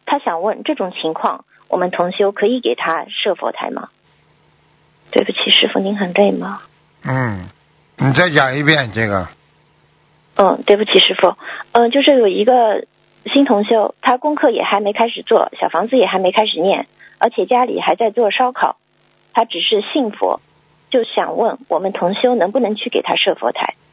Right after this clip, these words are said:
Speaker 2: 他还在吃荤就不行的，做烧烤不行的，先不要设，会背业的。
Speaker 1: 嗯。
Speaker 2: 嗯。
Speaker 1: 好的，明白了，感恩师父开示。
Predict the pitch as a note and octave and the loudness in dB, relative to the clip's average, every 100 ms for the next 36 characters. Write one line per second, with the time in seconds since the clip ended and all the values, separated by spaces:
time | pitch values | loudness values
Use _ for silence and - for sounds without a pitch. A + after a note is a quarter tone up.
0 | _ - G#3+ G3+ G#3 G#3+ - G3+ E3+ G#3 | _ 0 2 2 2 0 -2 -2 -2 0
1 | F#3+ E3 E3 D3 D3+ D3+ B2 - F#3 F#3+ | -2 -2 -4 -4 -2 -4 -4 -6 -4 -4
2 | G3 C#3+ C#3 C3 C#3+ C3+ C#3+ A2 - _ | -4 -6 -6 -6 -10 -6 -6 -6 -8 _
3 | - D3 C#3 D3+ B2+ - G#2 - _ _ | -12 -10 -6 -6 -6 -10 -20 -20 _ _
4 | _ _ _ _ _ _ _ _ C#3 B2+ | _ _ _ _ _ _ _ _ -12 -4
5 | D#3 D#3 C#3+ G2 F2+ - G3 F3 - _ | -2 -2 -4 -8 -10 -4 -2 -2 -8 _
6 | _ A#2+ G#2+ F2 _ _ _ _ _ _ | _ -20 -18 -18 _ _ _ _ _ _
7 | _ _ - D#3+ F#3 - _ _ _ _ | _ _ 2 4 2 0 _ _ _ _
8 | E3+ E3+ E3+ - - - E3+ E3+ - F#3 | -6 -2 -2 -2 -6 -4 -2 -2 -4 -2
9 | - - - - | -2 -2 -2 -4